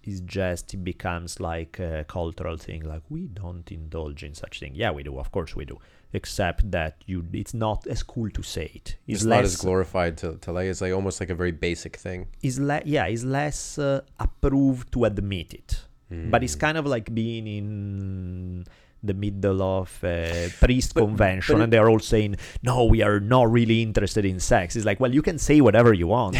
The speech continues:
Speaker 2: <laughs>
Speaker 1: You're still into it, you know,
Speaker 2: But isn't
Speaker 1: they're
Speaker 2: it
Speaker 1: just
Speaker 2: funny how it's the opposite with respect to sex in Europe and North America? So, for example, in, in Europe, you have,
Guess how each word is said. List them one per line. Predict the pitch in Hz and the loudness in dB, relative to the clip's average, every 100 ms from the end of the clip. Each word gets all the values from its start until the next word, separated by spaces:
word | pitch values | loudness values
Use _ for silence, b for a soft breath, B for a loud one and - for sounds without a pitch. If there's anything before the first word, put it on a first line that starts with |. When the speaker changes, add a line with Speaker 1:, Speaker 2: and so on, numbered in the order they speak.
| - | 4
Speaker 2:
<laughs> | 135 | 6
Speaker 1:
You're | 113 | 6
still | - - 147 107 | 6 8 10 10
into | 120 101 - 82 | 8 4 0 0
it, | 85 | -2
you | 104 | -2
know, | 98 | 2
Speaker 2:
But | 143 | 4
isn't | 175 | 4
Speaker 1:
they're | 185 | 4
Speaker 2:
it | 101 | 2
Speaker 1:
just | |
Speaker 2:
funny | 120 127 | 2 2
how | 117 101 | 4 2
it's | - 113 | 0 -6
the | - | -4
opposite | 107 - 104 110 | -6 -4 -4 -4
with | 104 90 | -4 -6
respect | 92 - 90 - | -6 -4 -6 -6
to | |
sex | 98 - 98 98 | -8 -4 -4 -6
in | - 107 | -10 -4
Europe | 101 98 98 | 0 0 0
and | 92 | -4
North | 92 92 | -4 -4
America? | 95 98 80 - | -4 -4 -6 -12
So, | - 87 | -14 -14
for | 82 92 | -10 -10
example, | 87 95 95 92 | -6 -4 -4 -4
in, | 87 - | -6 -8
in | 92 92 | -8 -2
Europe, | 113 92 90 - B B B | 0 0 -4 -12 B B B
you | 92 | -8
have, | 87 87 87 80 | -6 -4 -4 -6